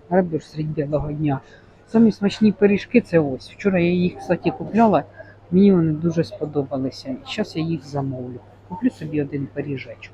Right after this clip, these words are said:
мабуть. Шикану. Мені там написали, що можна, е, буде не тільки на таку суму купити, а й цілий тазик спекти. Ну, не знаю, я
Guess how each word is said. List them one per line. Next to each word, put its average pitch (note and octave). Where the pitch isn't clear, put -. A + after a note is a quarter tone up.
мабуть. C3
Шикану. E3
Мені G3
там F3+
написали, E3
що -
можна, C#3+
е, D3
буде D3+
не C#3+
тільки G3+
на F3
таку E3+
суму E3+
купити, D#3+
а E3
й D3+
цілий F#3+
тазик C#3
спекти. -
Ну, A3
не F#3
знаю, C#3
я E3+